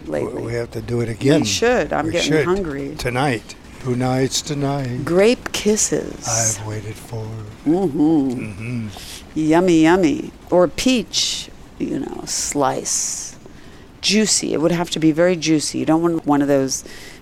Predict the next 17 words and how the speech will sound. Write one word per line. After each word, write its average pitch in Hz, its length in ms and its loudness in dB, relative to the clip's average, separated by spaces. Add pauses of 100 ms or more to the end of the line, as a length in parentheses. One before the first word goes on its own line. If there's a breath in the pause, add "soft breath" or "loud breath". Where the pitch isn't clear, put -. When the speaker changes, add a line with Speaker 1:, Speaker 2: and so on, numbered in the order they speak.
(120)
Speaker 2:
dry, 143 540 2
not 135 280 2
too 147 220 -2
ripe 139 400 2 (180)
peaches - 840 -4
to - 160 -8
do 135 240 -2
the 113 320 -4 (420 loud breath)
fruit - 420 -4 (180)
kiss. - 800 -2 (320 loud breath)
But 202 140 0
that 294 240 2
is 339 180 2
an 196 160 2 (720)
ecosexual 185 840 2
sex - 440 0
act - 440 -4